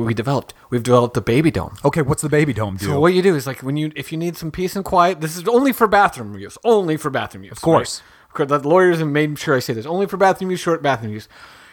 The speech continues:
Speaker 1: You set your kid down, right? And you don't want your kid to cry.
Speaker 2: <laughs>
Speaker 1: So what you do is you take the patented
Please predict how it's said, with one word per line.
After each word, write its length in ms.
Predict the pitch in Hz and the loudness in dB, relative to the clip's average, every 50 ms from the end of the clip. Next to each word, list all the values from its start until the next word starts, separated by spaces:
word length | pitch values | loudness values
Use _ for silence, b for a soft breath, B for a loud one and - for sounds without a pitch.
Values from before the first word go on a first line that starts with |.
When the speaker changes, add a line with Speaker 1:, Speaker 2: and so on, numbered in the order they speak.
| B B | B B
Speaker 1:
You 60 | B | B
set 160 | - - 180 | -6 -4 -4
your 100 | 165 156 | -2 -4
kid 280 | - - - 269 247 196 | -4 -4 -4 -4 -4 -2
down, 340 | 139 110 101 107 113 151 156 | -2 -2 -2 -4 -6 -8 -8
right? 260 | 147 156 180 208 - - | -4 -4 -4 -4 -4 -4
And 120 | 202 208 247 | -4 -2 -2
you 80 | 285 | 0
don't 100 | 302 294 254 | 0 0 0
want 80 | 190 | 0
your 100 | 143 131 | -2 -6
kid 160 | - 143 131 | -8 -10 -12
to 60 | - - | -10 -8
cry. 400 | - - 107 98 98 120 147 - B B B B | -6 -6 -4 -4 -6 -6 -8 -10 B B B B
Speaker 2:
<laughs> 100 | 156 B B B B B B B | -6 B B B B B B B
Speaker 1:
So 140 | - 214 202 | -2 0 0
what 60 | 214 | 0
you 60 | 214 196 | 0 0
do 100 | 262 254 | -2 -2
is 80 | 196 | -2
you 80 | 180 170 | -4 -4
take 200 | - 196 185 - | -6 -6 -6 -6
the 80 | 170 | -6
patented 500 | 147 - - 196 180 175 170 160 147 139 | -6 -2 0 0 0 0 -2 -6 -8 -10